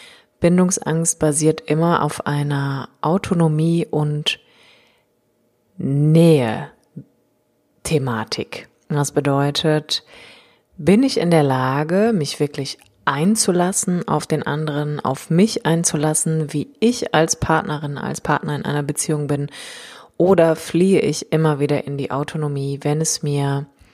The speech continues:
zu eng, zu emotional, zu, zu, zu kontaktlastig einfach wird? Das Thema Bindungsangst ist für mich ein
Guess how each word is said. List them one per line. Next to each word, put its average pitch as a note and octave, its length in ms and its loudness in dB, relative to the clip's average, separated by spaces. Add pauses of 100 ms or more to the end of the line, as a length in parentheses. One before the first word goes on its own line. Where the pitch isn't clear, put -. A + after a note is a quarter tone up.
(300)
zu - 260 -2
eng, F#3 480 4
zu - 180 -8
emotional, C#3+ 1200 -2
zu, C#3+ 600 -8 (1040)
zu, - 180 -8 (520)
zu - 160 -6
kontaktlastig E3 1120 0
einfach C3+ 480 -8
wird? - 360 -14 (1600)
Das F#3 280 2
Thema D#3+ 520 -2 (140)
Bindungsangst D3 960 0
ist E3 180 -2
für D#3+ 140 0
mich F3 340 0
ein D#3 300 -2